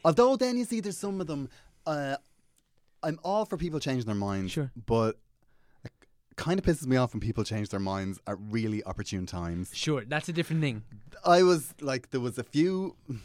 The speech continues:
Speaker 1: there's one particular Irish politician, she's not a politician anymore. <laughs> Uh, but she, uh, over the marriage referendum thing, she was, bef-, long before that became a thing, she was anti-gay marriage. And then all of a sudden she cha-, uh, you know, changed her mind and,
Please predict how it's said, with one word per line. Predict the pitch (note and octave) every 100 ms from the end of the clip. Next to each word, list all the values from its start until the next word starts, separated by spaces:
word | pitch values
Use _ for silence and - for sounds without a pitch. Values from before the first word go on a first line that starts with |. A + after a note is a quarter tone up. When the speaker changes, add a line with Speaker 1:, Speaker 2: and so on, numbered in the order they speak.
| - -
Speaker 1:
there's | A2+ G2
one | D3 D3
particular | C3 B2 G#2+ G2+ F#2
Irish | G2 F#2+ -
politician, | G2 F#2+ F#2 F#2
she's | -
not | G2
a |
politician | - E2 E2 F2+ F2+
anymore. | E2 E2+ E2 F#2+ - _ - -
<laughs> | C3+ - _
Uh, | G2 G2 G2+ G#2+ C3+ G3+ D#4 A3 G3+ - B2 A#2+ A#2+ A#2+ A2+ - -
but | C3+ -
she, | - D3 D3+ D3 C#3+ -
uh, | B2 A#2 A2 G#2+ G#2+ _ _ _ _ _
over | B2+ A2
the | A2
marriage | A2 A2 A2
referendum | G2+ F#2+ G#2+ G2+ G2 F#2+
thing, | A2 F#2+ F#2+
she | - G2
was, | F#2 - -
bef-, | G2+
long | A#2 A#2+ C3+
before | C#3+ C#3+ D3
that | C3 B2+ -
became | - A2 G#2 G#2
a | G2
thing, | G2 F#2+
she | - F2
was | E2 -
anti-gay | G2 G2 - G2 G#2 F#2+ F#2+
marriage. | F#2+ F#2 F#2 - - - -
And | G#2+
then | A#2
all | A2
of |
a | G#2
sudden | A2 G#2
she | B2
cha-, | - C#3 - A2
uh, | A2
you | G#2+
know, | G#2
changed | - A#2+ G#2+
her | G#2
mind | G#2 G2 G2+ G2+
and, | F2+ F2+ F2